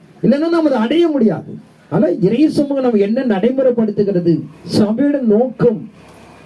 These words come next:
சபையை கூடி வர நோக்கம். பொதுவா வாழ்க்கையில உங்களுக்கு தெரியும், ஒரு மனிதன் கை தட்டுறது போல பத்து பேர் கை தட்டினா சத்தம் வரும். ஏன் சபை என்பது பார்த்தீங்கன்னா, அதை ஜெயிக்கிற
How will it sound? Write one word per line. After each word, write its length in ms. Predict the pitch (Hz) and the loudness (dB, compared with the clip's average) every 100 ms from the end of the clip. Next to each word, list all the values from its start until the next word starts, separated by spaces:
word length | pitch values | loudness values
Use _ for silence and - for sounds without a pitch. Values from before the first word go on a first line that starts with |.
| - - | -4 0
சபையை 360 | 196 220 277 269 | 0 2 0 0
கூடி 200 | 240 277 254 | -2 0 2
வர 120 | 240 220 | 2 2
நோக்கம். 340 | 233 233 202 147 - - _ - - | 0 0 -2 -2 -14 -20 _ -16 -2
பொதுவா 300 | 170 196 233 208 | 0 2 2 2
வாழ்க்கையில 340 | 190 202 202 | 0 0 0
உங்களுக்கு 260 | 185 175 170 | 0 0 0
தெரியும், 240 | 160 127 - - - - - - - | -2 -2 -8 -20 -20 -20 -20 -20 -8
ஒரு 200 | 135 165 196 | 0 2 0
மனிதன் 420 | 190 208 220 214 | -2 0 0 0
கை 120 | 190 | 0
தட்டுறது 400 | 202 196 185 165 | 0 0 0 2
போல 180 | 170 233 - - | 0 -2 -6 -8
பத்து 260 | - 160 - | -2 0 0
பேர் 180 | 202 208 190 | 0 0 0
கை 100 | 185 | -2
தட்டினா 300 | 170 160 220 285 - _ _ _ _ _ _ _ _ _ _ _ | -2 -2 -2 -4 -12 _ _ _ _ _ _ _ _ _ _ _
சத்தம் 500 | - - 247 233 269 | -14 -2 -2 0 0
வரும். 220 | 185 156 - - - - - - - 202 285 | 0 -2 -10 -20 -20 -20 -20 -20 -4 0 2
ஏன் 200 | 349 294 | 2 0
சபை 280 | 254 226 294 | 0 0 2
என்பது 280 | 285 254 233 | 0 0 0
பார்த்தீங்கன்னா, 460 | 214 202 247 294 220 | 0 -2 -2 -2 -2
அதை 140 | 220 294 269 | 0 0 0
ஜெயிக்கிற 400 | 277 311 311 | 2 2 2